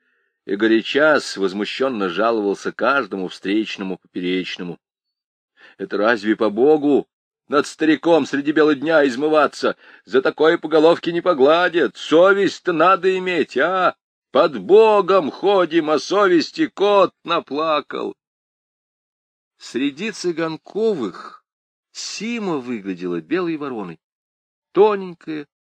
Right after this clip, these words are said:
хрупкая, почти девочка в застиранном ситчике,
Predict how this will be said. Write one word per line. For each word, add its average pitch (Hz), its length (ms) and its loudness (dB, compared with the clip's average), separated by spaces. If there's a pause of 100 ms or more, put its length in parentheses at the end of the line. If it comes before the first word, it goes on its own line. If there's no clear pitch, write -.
(120)
хрупкая, 151 800 -4 (540)
почти 135 380 -4
девочка 113 800 -2
в 76 60 -20
застиранном 120 640 -2
ситчике, - 720 -12